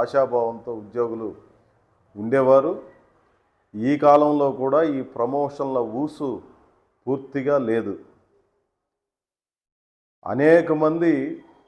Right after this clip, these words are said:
ప్రమోషన్లు రాకుండానే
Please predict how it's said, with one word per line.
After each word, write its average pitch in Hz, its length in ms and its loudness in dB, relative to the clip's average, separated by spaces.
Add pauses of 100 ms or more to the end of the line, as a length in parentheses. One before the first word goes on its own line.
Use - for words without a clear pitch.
(1200)
ప్రమోషన్లు 160 800 2 (200)
రాకుండానే 143 640 0